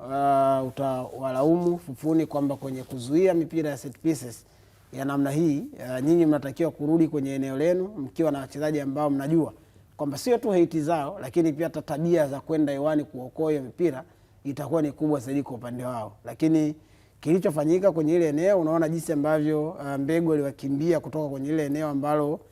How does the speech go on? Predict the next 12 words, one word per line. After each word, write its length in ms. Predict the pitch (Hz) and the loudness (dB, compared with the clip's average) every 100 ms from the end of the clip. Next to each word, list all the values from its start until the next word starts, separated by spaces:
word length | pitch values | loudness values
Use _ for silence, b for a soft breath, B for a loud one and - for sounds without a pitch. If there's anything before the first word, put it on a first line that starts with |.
| b b | b b
Fufuni 360 | - 123 165 165 | -10 0 4 4
alikuwa 260 | 143 156 | 2 0
anazuia, 560 | 151 135 131 160 185 208 - b b - | 0 -2 2 4 4 2 -4 b b 0
yeye 160 | 165 | 4
akaenda 400 | 175 - 156 156 | 4 4 -2 0
kuwahi 400 | 147 139 139 139 | 0 -2 0 0
mpira. 380 | 139 - 156 170 | -2 -2 0 0
Kwenye 200 | 151 147 | 0 -6
sifa 360 | 123 - 196 190 | -6 -4 0 2
za 100 | 165 | 2
mshambuliaji 580 | 151 - 151 151 220 214 | 0 0 -2 2 2 2
unasema 540 | 160 - 170 160 151 | 0 0 2 2 -2